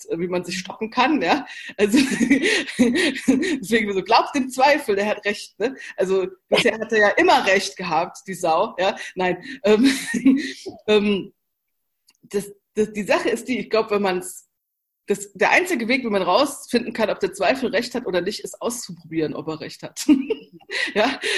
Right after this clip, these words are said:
also zu schauen, "Okay, ich kann's ja mal machen und gucken, ob's wirklich keinen interessiert." Aber wenn's mir Spaß macht, das zu machen, ist ja auch wurscht. Ja?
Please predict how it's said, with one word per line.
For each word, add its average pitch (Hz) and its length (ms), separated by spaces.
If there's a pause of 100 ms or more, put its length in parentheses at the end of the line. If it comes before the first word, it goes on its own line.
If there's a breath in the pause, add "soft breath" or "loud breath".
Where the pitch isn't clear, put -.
also 240 320
zu 269 120
schauen, 254 480
"Okay, 233 180
ich 247 140
kann's 262 160
ja 240 80
mal 175 140
machen 247 280
und 180 100
gucken, 285 540 (340)
ob's 185 220
wirklich 359 320
keinen 170 260
interessiert." 170 880 (420)
Aber 190 200
wenn's 254 240
mir 214 140
Spaß 311 300
macht, 262 180
das - 160
zu 202 100
machen, 262 240
ist - 140
ja - 80
auch - 140
wurscht. - 460 (320)
Ja? 247 280